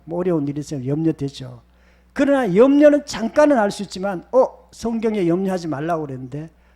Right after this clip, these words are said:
염려를 딱 멈추고 하나님께 맡겨야 돼. 그 문제를 맡겨야 돼. 그리고 하나님께 기도해야 돼. "하나님, 이런, 이런 문제가 있는데 좀 도와주세요." 감사함으로 기도하면 하나님께서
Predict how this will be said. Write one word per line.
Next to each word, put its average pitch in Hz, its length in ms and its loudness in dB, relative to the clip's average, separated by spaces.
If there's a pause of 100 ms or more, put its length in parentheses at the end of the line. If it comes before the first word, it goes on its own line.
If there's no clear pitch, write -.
(160)
염려를 233 480 0
딱 - 320 -12
멈추고 190 720 -6
하나님께 233 500 -12
맡겨야 190 440 -16
돼. 147 60 -20 (120)
그 226 80 -8
문제를 214 460 -8
맡겨야 151 340 -14
돼. - 60 -20 (420)
그리고 254 260 -4
하나님께 233 420 -4
기도해야 247 400 -6
돼. 143 80 -20 (120)
"하나님, 226 440 -8 (300)
이런, 214 260 -2
이런 175 200 -2
문제가 160 440 -2
있는데 135 220 -10
좀 147 260 -18
도와주세요." 165 560 -10 (460)
감사함으로 175 800 -6
기도하면 170 600 -10
하나님께서 185 760 -8